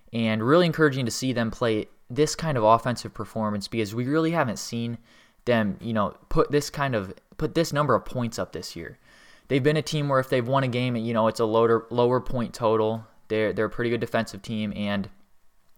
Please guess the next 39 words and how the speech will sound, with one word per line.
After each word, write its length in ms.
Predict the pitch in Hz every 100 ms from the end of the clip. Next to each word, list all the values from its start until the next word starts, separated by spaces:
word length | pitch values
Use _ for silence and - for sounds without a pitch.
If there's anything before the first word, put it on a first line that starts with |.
| - -
they 180 | 123 120
really 240 | 120 123
just 180 | 113 -
haven't 280 | 117 113 110
been 100 | 107
able 220 | 107 104
to 60 |
score 240 | - 110 107
the 100 | 98
ball 360 | 104 104 98 - - - -
in 160 | 127 117
spurts 500 | - - 135 135 120
much 240 | 104 -
this 220 | 110 -
year 160 | 107 107
because 260 | 104 104
they've 160 | 104 107
struggled 380 | - 117 113 104
so 160 | 113
much 200 | 107 101
shooting 280 | - 123 107
the 60 | 107
ball 180 | 104 98
from 200 | 92 95
three. 480 | 120 117 107 101 92 _ - - - - - _ -
Uh, 560 | - 110 104 101 95 92 - - - -
but 160 | 131 127
in 100 | 135
this 200 | 139 -
game, 440 | 135 127 117 104 - -
they 180 | 123 123
were 160 | 113 107
able 200 | 110 107
to 80 |
hit, 380 | 107 107 104 - - - -
uh, 320 | 113 104 95 92
ten 240 | 165 170
threes, 580 | 143 110 110 110 110 - -
and, 540 | 113 110 104 - -